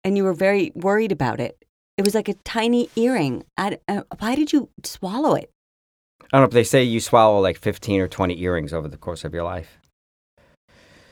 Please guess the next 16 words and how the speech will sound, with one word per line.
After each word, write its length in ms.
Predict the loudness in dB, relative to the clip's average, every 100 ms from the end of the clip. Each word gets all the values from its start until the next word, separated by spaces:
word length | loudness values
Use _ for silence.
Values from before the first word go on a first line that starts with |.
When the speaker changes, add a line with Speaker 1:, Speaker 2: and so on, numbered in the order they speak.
| _ _ _ 0
Speaker 2:
Um, 520 | 2 4 2 -2 -8 _ _ 4
well, 340 | 6 6 4 -2
Heather, 340 | 2 4 4
that's, 720 | 6 4 4 -2 -2 -2 -6 -10 -2
that's 480 | 4 4 4 -4 -4
the 100 | -4
story. 540 | 4 6 8 6 4 -2 2
Foreign 240 | 4 6
Speaker 1:
Yeah. 80 | 4
Speaker 2:
object. 260 | 2 0 4
Don't 160 | 4 4
get 160 | 4
any, 480 | 4 2 -2 -2 -4
uh, 80 | 2
lesson, 560 | 6 6 4 2 2
lesson. 640 | 4 4 6 2 0 -2